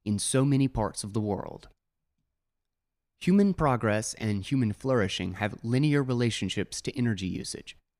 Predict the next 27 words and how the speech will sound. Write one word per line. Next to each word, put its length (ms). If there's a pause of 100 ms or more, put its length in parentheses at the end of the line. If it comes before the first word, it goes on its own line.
(360)
If 120
we 80
want 240
to 80
find 500
new 280
ways 460
of 180
bettering 340
ourselves, 600 (240)
we 100
should 240
use 320 (220)
more 580 (160)
energy, 500 (380)
not 320
less. 440 (680)
Truly 380
free 220
market 340
competition 640
led 220
to 80
the 80
most 280
efficient 520
solutions, 680